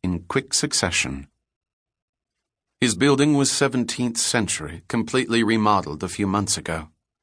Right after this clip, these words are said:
From the second to the third floor, the new wooden risers now announced themselves in a precise order,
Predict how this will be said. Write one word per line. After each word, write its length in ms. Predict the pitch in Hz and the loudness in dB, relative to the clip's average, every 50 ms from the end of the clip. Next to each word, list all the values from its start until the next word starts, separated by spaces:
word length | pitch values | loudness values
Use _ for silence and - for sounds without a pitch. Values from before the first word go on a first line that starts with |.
| _ _ _ _ _ | _ _ _ _ _
From 160 | - - 101 | 0 0 2
the 60 | 98 | 2
second 460 | 95 - - 131 123 - 143 123 98 | 0 2 2 2 2 2 -2 -4 -4
to 80 | - 113 | -6 -6
the 120 | 90 101 | -6 -6
third 340 | - - 127 131 123 120 117 | -2 2 2 4 4 2 0
floor, 400 | 117 - - 120 120 123 135 135 | -4 0 2 4 4 4 4 2
the 140 | 127 123 120 | 2 2 2
new 200 | 123 127 131 123 | 2 2 0 0
wooden 360 | 113 107 120 123 110 110 107 | 0 0 0 0 0 0 2
risers 580 | 107 113 120 123 120 107 87 90 92 104 101 90 | 4 4 4 4 2 0 0 0 0 0 0 0
now 320 | 98 110 117 113 104 98 | 2 2 2 2 2 2
announced 460 | 98 104 107 110 113 110 104 - - | 2 2 2 0 0 0 -2 -4 -6
themselves 720 | - 69 71 71 73 - - 73 73 82 87 98 98 92 104 | -6 -6 -6 -6 -4 -4 -2 -2 0 0 -2 -2 -2 -2 0
in 120 | 104 104 | 0 0
a 40 | 104 | 0
precise 580 | 104 - 113 104 - - - 120 139 147 - - | -2 -2 -2 -2 -2 2 2 2 2 2 -2 -2
order, 460 | - 139 127 123 92 87 87 82 | -2 -2 -2 -2 -2 -2 -4 -4